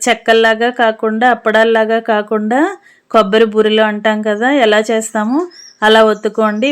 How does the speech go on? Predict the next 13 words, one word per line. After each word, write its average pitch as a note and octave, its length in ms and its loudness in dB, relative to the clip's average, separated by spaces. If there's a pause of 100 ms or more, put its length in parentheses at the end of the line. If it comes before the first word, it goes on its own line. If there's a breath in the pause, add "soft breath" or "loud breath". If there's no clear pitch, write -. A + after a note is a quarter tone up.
(100)
మరి G#3+ 160 0 (100)
లావుగా G#3 400 0 (100)
కాకుండా, G#3+ 460 -2
సన్నగా G#3 400 -2 (100)
కాకుండా G#3+ 500 -4 (680 soft breath)
ఇలా A#3 140 4 (120)
మీడియంగా A3 560 0
ఒత్తుకోండి. G#3 640 -4 (1500)
మరి A3 160 4 (100)
ఎక్కువగా A3 420 0
ఒత్తుకున్నామంటే G#3+ 760 -2
అప్పడాల్లాగా G#3+ 640 0
అయిపోతాయండి. G#3 760 -2